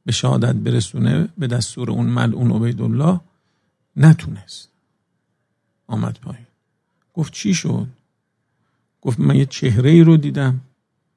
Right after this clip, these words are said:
بسیار وحشت کردم، اصلاً نتونستم. نقل دومی هم همینطور، تا اینکه نوبت رسید به اون کسی که، اه،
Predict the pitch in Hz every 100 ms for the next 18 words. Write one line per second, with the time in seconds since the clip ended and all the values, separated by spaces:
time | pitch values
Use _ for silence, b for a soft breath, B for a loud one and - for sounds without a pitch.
0 | _ - - - 127 - - - - 113
1 | - - 160 175 180 _ _ _ _ _
2 | _ _ _ _ _ _ _ - 131 143
3 | 170 160 139 113 - - _ _ _ _
4 | _ _ _ _ _ _ _ _ _ _
5 | _ _ _ - 165 170 160 139 139 127
6 | 135 147 160 135 175 208 - 202 - 156
7 | 165 175 143 139 123 160 131 - 127 -
8 | 117 101 - 151 131 160 - 131 113 123
9 | 113 123 _ _ _ _ _ _ _ _
10 | _ _ _ _ _ _ _ _ _ 123